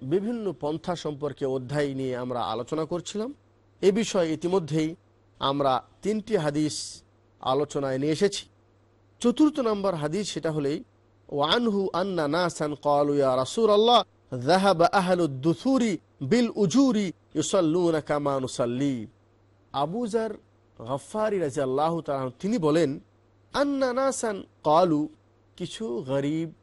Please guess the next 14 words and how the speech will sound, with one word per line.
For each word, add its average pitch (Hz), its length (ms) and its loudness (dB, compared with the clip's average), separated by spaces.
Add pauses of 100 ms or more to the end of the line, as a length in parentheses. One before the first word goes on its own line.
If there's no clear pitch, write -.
(180)
মানুষ 131 560 -6
তারা 135 200 -2
এসে 143 260 -2
বললেন, 131 340 -2 (100)
"ইয়া 160 320 -2
রাসূলাল্লাহ, 156 640 -2
হে 185 160 0
আল্লাহ 175 280 2
রসুল, 302 460 2 (460)
যাহাবা 240 400 6
আহলুদ 254 460 4
দুসুরি 247 600 4
বিল 262 240 4
উজুর", 269 520 6